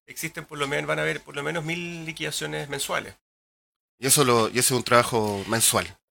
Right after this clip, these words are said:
Speaker 1: Ah, mensual y de carácter obligatorio y muy ordenado, donde además no tenemos que equivocarnos,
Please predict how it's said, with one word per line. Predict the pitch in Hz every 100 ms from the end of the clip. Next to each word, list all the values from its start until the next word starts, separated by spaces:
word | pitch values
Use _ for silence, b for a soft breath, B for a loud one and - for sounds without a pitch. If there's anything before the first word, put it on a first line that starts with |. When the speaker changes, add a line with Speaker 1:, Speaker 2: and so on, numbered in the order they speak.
| _ -
Speaker 1:
Ah, | -
mensual | 147 151 - 208 214
y |
de | 190
carácter | 160 160 156
obligatorio | 156 151 147 147 202 214
y | 170
muy | 185 202
ordenado, | 190 190 196 233 240
donde | 151 147 143
además | 143 185
no | 202 196
tenemos | 180 190 175
que | 185
equivocarnos, | 196 233 254 254 190 220